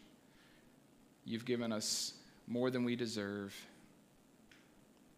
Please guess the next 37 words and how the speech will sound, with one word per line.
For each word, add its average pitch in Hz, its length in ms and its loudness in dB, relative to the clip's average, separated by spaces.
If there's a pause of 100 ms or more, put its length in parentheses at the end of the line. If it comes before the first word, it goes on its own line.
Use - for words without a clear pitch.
(920)
Lord, 123 160 6
as 123 160 4
we 131 120 4
have 131 380 8
your 127 120 2
word 117 340 2
open, 113 340 0
Lord, 113 200 0
I, 113 120 0 (160)
I 117 80 -2
pray 123 360 4
that 113 240 4
you 123 160 2
would 117 160 2
give 117 120 2
us 113 220 -2
eyes 113 400 2
to - 180 -2
understand 110 1000 2 (480)
and 110 120 2
see - 260 4
you 113 480 4
through 117 300 -2
your 110 200 0
text, - 580 -4
Lord. 113 340 -2 (640)
Help 131 180 6
us 143 200 8
to 131 220 6
understand 127 800 6
with 117 320 2
ears 131 360 6
that 120 140 4
hear 135 280 6
your 120 180 6
voice. 120 520 2
And 107 180 2